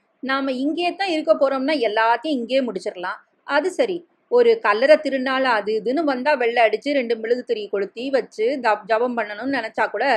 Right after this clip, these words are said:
வரதுக்கு இயலாது. அடுத்த வருஷம் எங்கெங்க தூக்கி அடிப்பானோ, நம்ம அதிர்ஷ்டம் தெரிஞ்சதுதான். இந்த ஊர் வேணும்னா எதிர்த்த ஊர் தான் கிடைக்கும். அதெல்லாம் இருக்கு. அப்பா பக்கத்துல என்னையும் கொண்டு வ-, போய் வச்சிரியா வச்சிரியான்னு வந்ததுல இருந்தே சொல்லிட்டு இருக்கா. சும்மா இருக்கிற மனுஷி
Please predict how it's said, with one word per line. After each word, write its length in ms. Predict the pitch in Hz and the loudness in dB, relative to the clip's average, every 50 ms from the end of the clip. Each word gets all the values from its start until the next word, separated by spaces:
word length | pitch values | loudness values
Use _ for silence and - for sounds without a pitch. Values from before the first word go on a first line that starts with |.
| 208 226 | 2 2
வரதுக்கு 420 | 214 208 202 208 196 233 233 294 | 0 0 0 0 -2 -2 -4 -2
இயலாது. 400 | 277 233 220 220 220 208 190 196 - _ _ _ _ _ _ _ | 0 0 2 2 2 0 0 -4 -8 _ _ _ _ _ _ _
அடுத்த 400 | - 185 185 196 202 196 - 180 | -4 -2 -2 -4 -4 -6 -6 -4
வருஷம் 320 | 180 190 214 - 339 330 302 | -2 -4 -2 -2 -2 -2 0
எங்கெங்க 400 | 247 233 233 247 269 269 254 240 | -2 -2 -2 -2 -2 -2 0 -2
தூக்கி 260 | 233 - 269 262 269 262 | -4 -4 -6 -4 0 0
அடிப்பானோ, 440 | 240 220 - - 233 214 208 214 214 - 202 | 0 0 -2 -4 -6 -6 -6 -6 -10 -10 -8
நம்ம 400 | 190 180 190 214 233 262 294 262 | -6 -4 -4 -4 -4 -4 -2 -2
அதிர்ஷ்டம் 420 | 233 214 269 269 - 302 262 214 | -2 -2 -2 -4 -4 -6 -4 -2
தெரிஞ்சதுதான். 560 | 226 226 247 247 247 233 202 196 - 202 - - _ _ _ _ _ _ - | 0 -2 0 0 0 0 -2 -2 -4 -8 -10 -12 _ _ _ _ _ _ -4
இந்த 200 | 277 285 277 277 262 | -2 2 4 4 4
ஊர் 220 | 262 294 370 415 359 | 4 2 0 2 2
வேணும்னா 340 | 302 285 269 269 269 330 339 | 2 2 2 2 0 0 0
எதிர்த்த 380 | 285 254 262 262 - - 269 | 0 -2 -2 -4 0 0 2
ஊர் 180 | 247 240 226 - | 2 2 2 0
தான் 160 | 254 269 269 | 0 0 0
கிடைக்கும். 360 | 247 233 190 185 202 202 - _ _ _ _ _ | -2 -2 -4 -6 -8 -12 -14 _ _ _ _ _
அதெல்லாம் 460 | - 208 208 220 214 220 262 330 359 | -2 0 2 2 2 2 2 0 0
இருக்கு. 280 | 311 302 320 294 - 302 - - _ _ _ - | 0 0 -2 -2 -2 -4 -4 -4 _ _ _ -4
அப்பா 360 | - 185 - - - _ 330 320 | -2 -2 -2 -4 -2 _ 0 0
பக்கத்துல 440 | 311 - 226 - 277 262 311 311 294 247 | 0 -2 -2 -4 -4 0 2 4 4 4
என்னையும் 400 | 226 220 226 247 269 294 285 262 | 2 0 -2 0 0 0 2 2
கொண்டு 160 | 262 254 262 240 | 2 2 2 2
வ-, 160 | 226 226 226 | 2 2 0
போய் 200 | - 254 254 254 | 0 0 2 2
வச்சிரியா 480 | 240 220 226 - 247 254 247 247 247 254 277 | 2 0 0 -4 -4 0 2 2 4 4 2
வச்சிரியான்னு 580 | 262 240 214 - 254 240 247 254 254 269 302 311 240 | 2 0 -2 -4 -6 -4 -2 -2 -2 0 -2 -2 -2
வந்ததுல 460 | 214 196 190 208 214 240 233 208 202 | -4 -4 -4 -4 -2 -2 -2 -2 -2
இருந்தே 280 | 196 190 196 202 196 202 202 214 254 302 | -4 -6 -6 -6 -4 0 2 2 2 2
சொல்லிட்டு 380 | 285 277 226 214 226 214 - 190 | 2 0 -2 -2 -4 -6 -8 -12
இருக்கா. 200 | 180 - 196 - - _ _ _ _ _ _ - | -10 -8 -8 -8 -8 _ _ _ _ _ _ -8
சும்மா 320 | 311 320 339 370 392 427 415 | -6 -6 -6 -4 -4 -2 0
இருக்கிற 260 | 359 277 - - 254 | 0 0 0 0 -2
மனுஷி 400 | 233 220 226 240 254 - - 214 | -2 -2 -4 -4 -6 -6 -6 -6